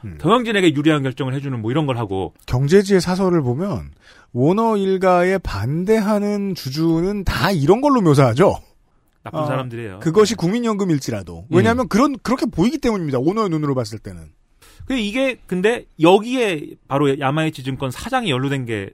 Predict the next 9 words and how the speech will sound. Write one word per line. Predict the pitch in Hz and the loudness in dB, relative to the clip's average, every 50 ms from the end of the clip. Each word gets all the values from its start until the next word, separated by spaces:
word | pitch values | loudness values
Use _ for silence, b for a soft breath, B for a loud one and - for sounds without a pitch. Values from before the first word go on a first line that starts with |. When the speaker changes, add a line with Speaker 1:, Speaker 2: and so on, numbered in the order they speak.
| _ _ _ _ | _ _ _ _
Speaker 2:
드러나가지고. | - 131 131 127 117 104 95 87 80 85 104 120 117 95 82 - | -10 -8 -6 -6 -6 -6 -8 -10 -10 -10 -6 -6 -6 -6 -8 -12
Speaker 1:
음. | 90 80 73 65 65 76 _ _ _ - | -18 -20 -20 -20 -20 -20 _ _ _ -18
Speaker 2:
예. | 117 107 104 95 - - _ - 120 | -16 -16 -16 -16 -18 -20 _ -4 -2
Speaker 3:
아까 | 113 113 - 131 120 | -2 0 2 0 0
총회꾼을 | - - 190 214 226 214 - 202 190 180 | 2 4 4 4 4 4 4 2 2 2
갖다 | - 131 - 143 | 2 2 2 2
썼다는 | 135 - - - _ _ _ _ _ - - 196 190 180 156 | 2 2 0 0 _ _ _ _ _ -2 2 4 6 6 6
얘기죠? | 131 117 113 131 143 117 82 76 | 4 4 4 4 4 4 4 4
Speaker 2:
그렇죠. | - 156 156 143 - 117 98 | 4 4 4 2 0 -4 -6